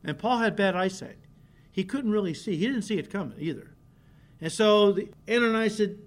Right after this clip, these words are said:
you know, motioned, and they, they labeled him in the mouth. And so he knew this was not gonna be any kind of a fair hearing at all. But then it says in verse six, "But when Paul perceived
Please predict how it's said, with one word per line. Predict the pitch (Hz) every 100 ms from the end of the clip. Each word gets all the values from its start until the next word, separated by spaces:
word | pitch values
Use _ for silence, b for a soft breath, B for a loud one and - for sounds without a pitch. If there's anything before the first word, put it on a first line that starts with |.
| -
you | -
know, | 147 147
motioned, | 175 185 214 240 - 214 208 - B
and | - 196
they, | 208 175 165 - - -
they | 185
labeled | 160 160 196 196 147
him | 135
in | 135
the | 123
mouth. | 123 110 - - - - - - - -
And | 147 147
so | - 190 175
he | 180 156 285
knew | 285 359 277 - - - - - - -
this | 226 240
was | 226 175
not | 196 277 294
gonna | 277 214
be | 160 180
any | 185 208
kind | 208
of | 170
a | 147
fair | - 185 165 151 - -
hearing | - 254 180
at | 147
all. | 117 - - - - B B B
But | 175
then | 247
it | 381
says | 302 277
in | 233
verse | 202 214 - -
six, | 240 151 143 - - B B -
"But | 220
when | 208 208
Paul | 202 - 294 330
perceived | 330 - 254 196 - 302 240 - -